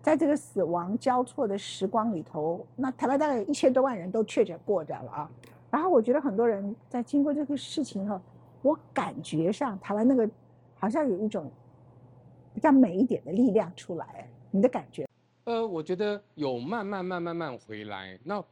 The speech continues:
Speaker 2: 剧场这几年其实音乐剧还相对来讲是比较兴盛的，所以就有一些很有趣的音乐剧，譬如说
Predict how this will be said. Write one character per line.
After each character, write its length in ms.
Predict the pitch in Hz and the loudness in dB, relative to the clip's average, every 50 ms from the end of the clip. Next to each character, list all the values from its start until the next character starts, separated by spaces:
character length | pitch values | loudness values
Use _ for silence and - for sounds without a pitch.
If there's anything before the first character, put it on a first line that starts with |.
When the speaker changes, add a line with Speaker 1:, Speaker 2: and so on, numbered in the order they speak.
| _ _ | _ _
Speaker 2:
剧 200 | - - 277 247 | -10 -6 -6 -6
场 240 | 202 - 139 110 110 | -6 -6 -8 -8 -8
这 140 | 117 185 175 | -8 -8 -8
几 220 | 151 - - 113 | -8 -8 -12 -12
年 240 | 101 104 107 110 120 | -12 -12 -12 -12 -12
其 120 | - 139 | -12 -14
实 400 | 120 - - 120 113 110 113 127 - | -14 -12 -10 -8 -8 -8 -8 -10 -12
音 220 | - 214 214 214 226 | -8 -6 -6 -6 -4
乐 160 | 240 202 139 | -4 -6 -6
剧 240 | 123 - - 147 131 | -8 -8 -10 -10 -10
还 260 | - 113 107 104 107 | -10 -10 -10 -10 -10
相 220 | - - 220 180 | -10 -10 -10 -8
对 100 | 190 180 | -8 -8
来 80 | 127 117 | -8 -8
讲 160 | 113 101 104 | -10 -10 -12
是 60 | 113 | -14
比 120 | 123 - 117 | -16 -16 -14
较 200 | 107 - 160 139 | -10 -10 -10 -8
兴 340 | - - - 156 143 147 147 | -10 -10 -12 -12 -12 -12 -12
盛 260 | - - 147 110 92 87 | -10 -10 -12 -12 -12 -14
的， 180 | 95 90 - _ _ _ _ _ _ _ _ _ _ _ | -16 -18 -18 _ _ _ _ _ _ _ _ _ _ _
所 120 | - - | -6 -6
以 40 | 175 | -2
就 120 | 165 190 175 | -2 -2 -2
有 160 | 143 117 113 | -2 -4 -6
一 80 | 120 | -6
些 440 | 120 117 - 139 131 127 127 127 127 123 | -8 -8 -6 -6 -4 -4 -4 -4 -6 -6
很 100 | 139 147 | -6 -6
有 140 | 147 117 | -6 -8
趣 180 | 104 - - 175 | -8 -10 -12 -12
的 120 | 143 123 | -10 -10
音 180 | 131 135 127 135 | -12 -12 -12 -10
乐 160 | 135 131 113 | -8 -8 -10
剧， 180 | 104 - 131 120 | -10 -12 -14 -14
譬 160 | 107 - 147 | -12 -10 -10
如 80 | 127 120 | -10 -10
说 240 | - 135 120 120 | -8 -8 -8 -8